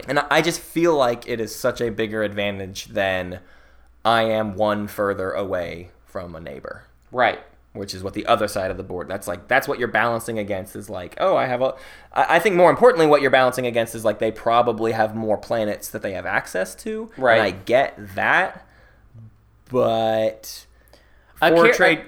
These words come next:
Speaker 2: a, also, a carrier to, and two ground forces, if we're talking off the secondary of warfare or, uh, with the primary of warfare,
Speaker 1: That is another
Speaker 2: that's
Speaker 1: planet.
Speaker 2: a whole nother,
Speaker 1: Yeah.
Speaker 2: that's not even a whole nother planet. That's a whole nother system. That could be a
Speaker 1: Right.
Speaker 2: whole nother two planets.
Speaker 1: Right. That could be
Speaker 2: So
Speaker 1: Baron
Speaker 2: we're,
Speaker 1: Vota four.
Speaker 2: so essentially, four trade, <laughs> is there,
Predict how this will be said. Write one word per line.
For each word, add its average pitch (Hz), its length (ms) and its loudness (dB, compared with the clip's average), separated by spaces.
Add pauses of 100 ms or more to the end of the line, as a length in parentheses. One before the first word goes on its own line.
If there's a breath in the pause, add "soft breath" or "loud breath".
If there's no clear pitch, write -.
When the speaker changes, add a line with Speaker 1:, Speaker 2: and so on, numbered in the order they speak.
(140)
Speaker 2:
a, - 40 -2
also, 185 260 6
a 202 60 4
carrier 175 420 2
to, - 240 -8
and 127 140 -4
two 139 160 -6
ground 127 280 2
forces, 117 640 -4
if 110 240 -6
we're 110 100 -2
talking 104 540 -2 (140)
off 104 200 -4
the 104 60 -16
secondary 117 500 -2
of 98 100 -4
warfare 107 440 0
or, 95 300 0
uh, 92 140 -4
with 107 180 -6
the - 80 -12
primary 143 480 2
of 98 100 -2
warfare, 101 340 2
Speaker 1:
That 113 80 2
is 117 100 -2
another 107 280 0
Speaker 2:
that's 147 140 2
Speaker 1:
planet. 123 160 4
Speaker 2:
a - 40 -8
whole 170 340 2
nother, 135 600 0 (120)
Speaker 1:
Yeah. - 160 -12
Speaker 2:
that's 214 180 2
not 226 140 4
even 156 140 4
a 131 40 4
whole 156 160 0
nother 135 160 2
planet. 196 240 -2
That's 143 140 -2
a 139 80 0
whole 151 180 -2
nother 127 220 0
system. - 380 -8
That 120 120 -6
could - 100 -6
be 131 60 0
a 123 40 2
Speaker 1:
Right. 113 60 0
Speaker 2:
whole 135 140 4
nother 113 200 0
two - 260 -4
planets. 101 340 -4
Speaker 1:
Right. 92 160 -2
That 127 120 -4
could 147 80 -4
be 143 40 0
Speaker 2:
So 175 80 8
Speaker 1:
Baron 226 220 8
Speaker 2:
we're, - 40 2
Speaker 1:
Vota - 80 -6
four. - 280 -10
Speaker 2:
so 196 180 6
essentially, 190 600 4
four 180 380 4
trade, 175 400 2 (160)
<laughs> - 160 -20
is 202 200 6
there, 208 280 6